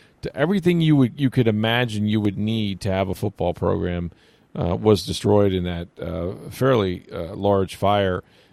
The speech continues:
And, um, just, just, I mean, w-, you know, first of all, let's hope there's high school football in the fall. Certainly, they're planning on it, uh, at some point, I would think, when schools come back. But it's a, it's a program in need. It's one that, uh, is gonna need a lot of help, and I think they lost some fifteen thousand dollars,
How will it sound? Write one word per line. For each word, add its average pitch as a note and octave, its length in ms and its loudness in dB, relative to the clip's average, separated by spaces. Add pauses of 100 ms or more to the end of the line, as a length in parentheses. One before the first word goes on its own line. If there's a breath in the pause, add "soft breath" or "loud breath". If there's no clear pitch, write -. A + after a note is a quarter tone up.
(120)
And, F#2+ 420 -2
um, F2+ 520 0 (260)
just, A2+ 260 -2 (120)
just, - 320 -10
I E2+ 100 -10
mean, F#2 320 0
w-, G#2+ 160 -6
you F#2 140 -4
know, D2 220 -6 (580 soft breath)
first C#3+ 240 8
of G#2 80 0
all, F#2 160 4
let's G#2+ 180 0
hope A2+ 240 4
there's G2 220 2
high F#2 160 -4
school F#2+ 180 -6
football F2 480 -4
in F2 60 -4
the D#2+ 80 -6
fall. F2+ 340 0
Certainly, F2 460 -6
they're D#2+ 160 -4
planning A2+ 420 -2
on F2 220 -4
it, - 100 -10 (460 soft breath)
uh, F2 260 -8
at F#2 160 -6
some G2 240 0
point, F#2+ 300 -4
I D#2+ 80 -8
would D2 200 -10
think, A#2 380 -2 (380 soft breath)
when F#2+ 160 0
schools G2 340 -2
come F2 220 -4
back. G#2+ 320 0 (540 soft breath)
But C3+ 260 6
it's C#3 180 -2
a, - 120 -6
it's C#3 120 0
a C3+ 80 4
program F3 500 4
in B2 140 2
need. G#2+ 240 2
It's F#2+ 200 -2
one A#2 320 0
that, G2+ 320 -2
uh, F#2+ 240 0
is G2 220 -6
gonna G#2+ 220 -2
need G#2 180 -2
a G2+ 80 -4
lot G2 160 2
of F#2+ 80 -2
help, F#2+ 320 -2
and F2+ 240 -2
I F2+ 80 -4
think G2+ 220 -6
they F#2+ 100 -2
lost F#2+ 380 0
some F2+ 380 -6
fifteen G2 420 -4
thousand F#2+ 560 -2
dollars, F2+ 580 -2